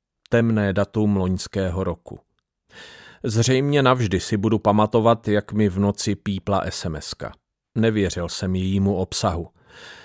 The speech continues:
Sešel jsem po tmavých schodech do kanceláře k počítači.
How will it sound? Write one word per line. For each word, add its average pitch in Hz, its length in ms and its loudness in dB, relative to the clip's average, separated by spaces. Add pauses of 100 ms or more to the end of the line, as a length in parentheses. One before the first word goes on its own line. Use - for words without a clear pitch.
(140)
Sešel 143 380 2
jsem 135 260 0
po 120 140 0
tmavých 120 480 0
schodech 127 460 0
do 98 100 0
kanceláře 113 720 0
k - 100 -10
počítači. - 840 -6